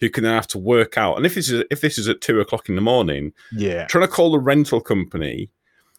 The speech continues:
Speaker 1: to then get the details of whoever I work for, and then for
Speaker 2: To
Speaker 1: them
Speaker 2: then
Speaker 1: to
Speaker 2: phone them.
Speaker 1: phone them. I mean, you
Speaker 2: Yeah.
Speaker 1: could be talking hours and hours and hours, and I
Speaker 2: Yeah.
Speaker 1: could be l-,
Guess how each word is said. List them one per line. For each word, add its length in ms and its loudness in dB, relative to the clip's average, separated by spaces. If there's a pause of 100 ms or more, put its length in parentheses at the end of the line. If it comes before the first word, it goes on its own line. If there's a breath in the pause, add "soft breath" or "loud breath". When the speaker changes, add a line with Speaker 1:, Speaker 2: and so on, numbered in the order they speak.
(140)
Speaker 1:
to 100 -6
then 200 4
get 360 0
the 80 0
details 1040 -2 (140)
of 300 0 (140)
whoever 380 4
I 100 6
work 320 4
for, 540 2
and 220 0
then 200 4
for 120 -4
Speaker 2:
To 100 0
Speaker 1:
them 140 4
Speaker 2:
then 200 6
Speaker 1:
to 120 0
Speaker 2:
phone 340 2
them. 0 -
Speaker 1:
phone 20 -
them. 260 0 (100)
I 60 2
mean, 140 4
you 40 0
Speaker 2:
Yeah. 120 -6
Speaker 1:
could 100 -2
be 60 -8
talking 360 0
hours 340 2
and 80 -2
hours 280 2
and 80 -2
hours, 640 0 (260 soft breath)
and 80 2
I 60 4
Speaker 2:
Yeah. 60 0
Speaker 1:
could 100 0
be 120 0
l-, 120 -6